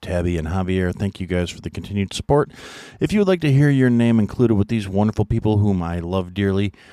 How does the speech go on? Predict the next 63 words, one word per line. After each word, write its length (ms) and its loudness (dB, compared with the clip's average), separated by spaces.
all 120 -2
you 60 -2
have 100 -4
to 80 -12
do 140 0
is 100 0
go 240 -2
to 340 -2
I 140 -6
had 200 -4
to 40 -10
say 160 -6
it 120 -6
podcast 480 -4
dot 220 -6
com, 380 -4
click 220 -6
on 80 -2
the 80 0
monies 280 0
links, 380 -4
and 240 -4
find 240 -4
ways 200 -4
to 40 -16
support 400 -2
the 60 -8
show, 260 2
whether 260 2
it 100 -4
be 100 -6
through 160 -6
Patreon 560 -2
or 40 0
Buy 160 -2
Me 140 -2
a 80 -4
Coffee, 400 -4
where 140 2
you 120 6
can 460 -2
sign 260 -2
up 140 -2
for 80 0
a 60 0
membership 460 0
or 140 0
else 240 0
a 80 -2
one-time 400 -2
donation 540 -2
of 160 -6
however 320 -6
much 260 -4
you 60 -8
think 200 -4
my 200 -2
yammering 420 0
is 160 0
actually 340 -4
worth 280 -4
to 140 -2
you. 180 -4